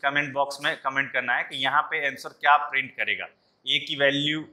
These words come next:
four और B की value टू print करेगा कि A की value two, B की value four, क्या, कैसे इस तरीके से करेगा,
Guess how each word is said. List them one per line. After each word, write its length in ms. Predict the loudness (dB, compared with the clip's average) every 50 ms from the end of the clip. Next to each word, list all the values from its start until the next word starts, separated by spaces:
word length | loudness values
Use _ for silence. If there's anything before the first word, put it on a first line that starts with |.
| _ -20 -14 -8
four 300 | -2 0 0 2 2 2
और 220 | 2 2 2 0 -2
B 80 | -6 -4
की 140 | -6 -2 0
value 340 | 0 0 0 -2 -4 -8
टू 200 | -8 -10 -14 -14
print 280 | -8 -6 -6 -6 -4 -4
करेगा 380 | 0 0 2 2 4 2 2 2
कि 600 | -2 -6 -14 _ _ _ _ -6 -2 0 0 0
A 80 | -2 -2
की 80 | 0
value 340 | 2 2 2 2 0 -4 -6
two, 260 | -6 -8 -6 -6 -6 -6
B 180 | -6 -8 -8 -8
की 120 | -10 -4
value 300 | -2 -2 -2 -2 -4 -8
four, 260 | -12 -12 -12 -12 -12 -12 -14 _ _ _ _ _ _
क्या, 220 | 4 6 6 6 4
कैसे 340 | 2 0 -2 0 -2 -4
इस 160 | -6 -6 -6 -6
तरीके 280 | -6 -4 -6 -6 -10
से 120 | -14 -8 -4
करेगा, 440 | -2 0 0 0 2 2 0 0